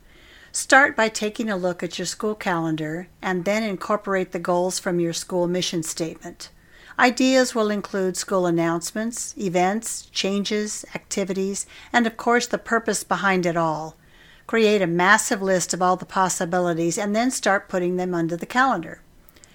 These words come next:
Include resources you'll need, which will include the people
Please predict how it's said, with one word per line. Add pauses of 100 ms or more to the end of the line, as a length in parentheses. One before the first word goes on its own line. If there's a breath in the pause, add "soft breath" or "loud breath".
(200 soft breath)
Include
resources
you'll
need, (200 loud breath)
which
will
include
the
people